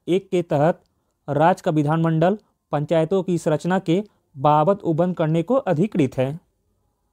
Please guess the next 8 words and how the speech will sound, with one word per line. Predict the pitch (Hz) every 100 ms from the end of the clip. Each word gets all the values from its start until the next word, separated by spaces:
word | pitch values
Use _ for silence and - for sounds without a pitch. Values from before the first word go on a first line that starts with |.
| _ _ _ _ _ _ _ _ _ _ _ _ _ _ _ _ _ _ _ _ _ _ _ _ _ -
अगला | 151 175
प्रश्न | 196 196 196 185
देखते | 165 165 190
हैं | 180 202
दोस्तों, | 151 147 - 170 196 _ _ _ _ _ _ _ _ _ _ _ _ _ _ _ -
भारत | 127 139 160 214 220
का | 202
संविधान | - 175 160 156 196